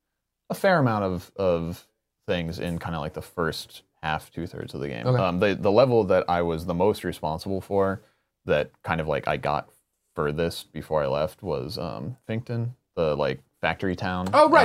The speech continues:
Speaker 2: yeah,
Speaker 1: um,
Speaker 2: yeah, yeah.
Speaker 1: where you're, like, jumping back and forth between dimensions to try to, like, start the revolution, et cetera. Um,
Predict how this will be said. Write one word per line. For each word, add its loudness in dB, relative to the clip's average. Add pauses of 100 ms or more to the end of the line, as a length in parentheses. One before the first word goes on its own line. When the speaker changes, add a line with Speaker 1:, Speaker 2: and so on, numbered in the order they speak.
Speaker 2:
yeah, 8
Speaker 1:
um, 6
Speaker 2:
yeah, 8
yeah. 4 (180)
Speaker 1:
where 0
you're, 2
like, 2
jumping -2
back 0
and -8
forth -4
between -6
dimensions -4
to -6
try 2
to, 2
like, 0
start -2 (160)
the -2
revolution, -6
et -14
cetera. -10 (340)
Um, 2